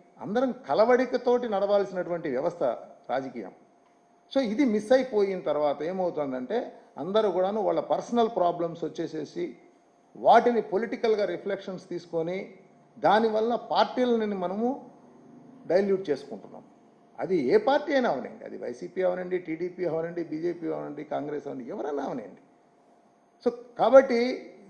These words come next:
దీన్ని మనము తీసుకెళ్లాల్సింది, ఎడ్యుకేట్ చేయాల్సిన విధానం తప్పనిసరిగా పాత్రికేయ మిత్రుల మీద, అలాగే మనందరి మీద, అంతా మన సొసైటీ అంతా ఉండాలి, అందరి మీద ఉందని చెప్పి నేను తెలియజేస్తా ఉన్నాను.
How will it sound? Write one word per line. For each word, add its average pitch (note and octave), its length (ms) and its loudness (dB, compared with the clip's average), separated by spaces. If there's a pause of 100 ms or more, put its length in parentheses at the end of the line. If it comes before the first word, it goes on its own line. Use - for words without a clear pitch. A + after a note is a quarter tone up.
దీన్ని C4 280 0
మనము G#3+ 360 -2
తీసుకెళ్లాల్సింది, G3 800 -2
ఎడ్యుకేట్ G3+ 460 -4
చేయాల్సిన E3 360 -2
విధానం D#3+ 580 0
తప్పనిసరిగా C#3+ 580 -6
పాత్రికేయ C3 480 -6
మిత్రుల C3 360 -10
మీద, B2 220 -8
అలాగే D#3+ 600 -2 (100)
మనందరి F3+ 440 6
మీద, B3+ 200 4 (200)
అంతా A#2+ 200 -8
మన A#2+ 240 -8
సొసైటీ G3 360 -4
అంతా G#3 260 -4
ఉండాలి, C3+ 320 -2 (460)
అందరి D#3 240 -2
మీద F#3 200 -2
ఉందని D3+ 380 -4
చెప్పి C3+ 200 -10
నేను B2 140 -8
తెలియజేస్తా - 580 -14
ఉన్నాను. - 300 -20